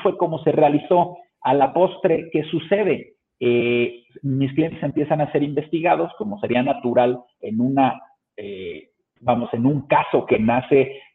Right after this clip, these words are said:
eh, de esta situación, y ahí es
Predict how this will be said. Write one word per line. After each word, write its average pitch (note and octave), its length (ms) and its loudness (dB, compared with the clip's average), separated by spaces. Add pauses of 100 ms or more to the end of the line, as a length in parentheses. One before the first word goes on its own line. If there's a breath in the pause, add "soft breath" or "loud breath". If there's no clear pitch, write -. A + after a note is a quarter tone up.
eh, A2+ 380 -4
de A#2+ 240 2
esta C3+ 280 0
situación, D3 720 2 (560 soft breath)
y C3 680 2
ahí C#3+ 340 4
es E3+ 120 2